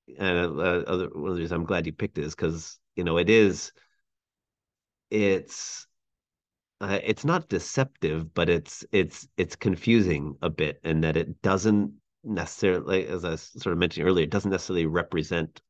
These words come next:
a very singular experience anymore. You know, if you get it, it's because, for example, you can do, you know, water additions, you know,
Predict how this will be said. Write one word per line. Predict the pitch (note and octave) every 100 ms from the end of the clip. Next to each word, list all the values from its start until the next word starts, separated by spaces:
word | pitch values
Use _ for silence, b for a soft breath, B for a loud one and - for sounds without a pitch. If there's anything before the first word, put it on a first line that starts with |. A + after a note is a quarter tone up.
| -
a | D#2+
very | E2 D#2+
singular | D#2 - F#2 E2+ D#2+ D#2
experience | D2 - - G2+ F2 C#2 - - - _ _ _
anymore. | E2 D2+ C#2+ C2 - - _ -
You | E2+
know, | D#2 D#2+
if | D#2+
you | G2
get | E2+ F#2+ F#2 - - B B B B _ _ _ -
it, | F#2 C#2 - - -
it's | F#2 E2 E2 - - - - _ _ _ _ _ _ _ _ _ _ _ _ _ _ _ F#4 - - - A2+
because, | F#2+ - A#2+ A2 G#2 F#2+ - - _ -
for | F2+ D#2+
example, | D#2+ D#2 D#2
you | D#2+ D#2+
can | E2+ D#2+
do, | E2+ E2+ E2 D#2+ - _ _
you | - E2
know, | A#1+ D2+ - _ _
water | - D2+ D#2 D#2
additions, | D#2 D#2 - D#2+ D2+ D#2 - _ _
you | E2+ F2
know, | B1 B1